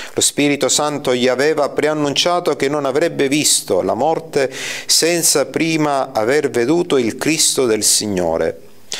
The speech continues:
Mosso dallo Spirito si recò al Tempio e mentre i genitori vi portavano il bambino di Gesù per fare ciò che la legge prescriveva a suo riguardo, anche egli lo accolse tra le braccia e benedisse Dio dicendo:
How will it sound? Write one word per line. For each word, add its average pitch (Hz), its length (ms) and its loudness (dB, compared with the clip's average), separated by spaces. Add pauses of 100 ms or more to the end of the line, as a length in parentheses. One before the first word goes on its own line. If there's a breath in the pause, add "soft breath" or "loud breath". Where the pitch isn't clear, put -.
(280 loud breath)
Mosso 117 280 2
dallo 101 240 2
Spirito 156 720 0
si 135 180 2
recò 131 300 2
al 135 240 0
Tempio 170 580 0 (360 loud breath)
e 139 100 0
mentre 156 440 2
i 143 60 2
genitori 143 600 2
vi 135 160 -2
portavano 135 640 0
il 120 120 0
bambino 127 580 0
di 123 140 0
Gesù 117 380 0
per 131 220 -2
fare 170 360 0
ciò - 160 0
che 143 140 0
la 135 100 2
legge 117 420 0
prescriveva 127 840 0
a 113 40 0
suo 131 220 2
riguardo, 139 800 0 (440 loud breath)
anche 123 240 0
egli 139 200 2
lo 123 140 4
accolse 135 600 0
tra 131 200 0
le 120 140 2
braccia 151 480 0
e 120 60 2
benedisse 113 640 0
Dio 143 220 2
dicendo: 151 800 0